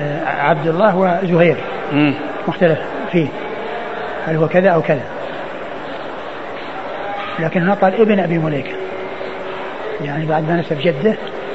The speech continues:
Speaker 1: اللي هو عبد الله قال ابن أبي مليكة.
Speaker 2: اللي هو عبد الله.
Speaker 1: ها؟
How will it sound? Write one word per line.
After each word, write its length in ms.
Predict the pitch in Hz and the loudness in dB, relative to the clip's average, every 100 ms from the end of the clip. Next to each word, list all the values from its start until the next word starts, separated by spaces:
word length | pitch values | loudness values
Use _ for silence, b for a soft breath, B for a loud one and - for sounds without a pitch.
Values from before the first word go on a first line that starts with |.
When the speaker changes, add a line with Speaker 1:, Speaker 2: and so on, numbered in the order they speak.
| - | -4
Speaker 1:
اللي 120 | 160 147 | 0 2
هو 40 | |
عبد 140 | 147 | 4
الله 160 | 160 185 | 6 6
قال 240 | 165 185 | 6 6
ابن 300 | 214 190 214 269 - - - - - - - - - 185 | 6 6 4 2 -4 -6 -6 -8 -6 -6 -8 -6 0 4
أبي 180 | 180 | 4
مليكة. 380 | 170 156 139 - - - - - - - - - - - - - - - - - - - - - - | 4 2 -2 -4 -8 -8 -8 -8 -8 -8 -8 -8 -8 -8 -6 -6 -8 -8 -8 -8 -8 -8 -8 -6 -4
Speaker 2:
اللي 260 | 160 190 | 0 2
هو 120 | 214 202 | 2 2
عبد 180 | - | 0
الله. 240 | 214 156 185 - - - - | 0 2 0 -4 -10 -10 -4
Speaker 1:
ها؟ 180 | 160 214 | 0 0